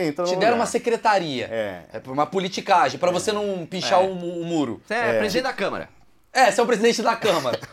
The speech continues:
Speaker 1: <laughs> Faz qualquer coisa ali, só
Speaker 2: Exato.
Speaker 1: pra aparecer na foto, né?
Speaker 2: Mas olha que interessante, o síndico, quando ele perde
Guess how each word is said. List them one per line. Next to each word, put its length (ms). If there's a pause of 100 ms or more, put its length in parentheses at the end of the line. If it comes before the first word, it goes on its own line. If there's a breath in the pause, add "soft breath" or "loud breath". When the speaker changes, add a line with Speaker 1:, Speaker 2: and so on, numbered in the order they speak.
(180)
Speaker 1:
<laughs> 400
Faz 140
qualquer 260
coisa 300
ali, 140
só 40
Speaker 2:
Exato. 160
Speaker 1:
pra 80
aparecer 260
na 100
foto, 360
né? 80
Speaker 2:
Mas 100
olha 160
que 80
interessante, 520
o 100
síndico, 420
quando 180
ele 140
perde 640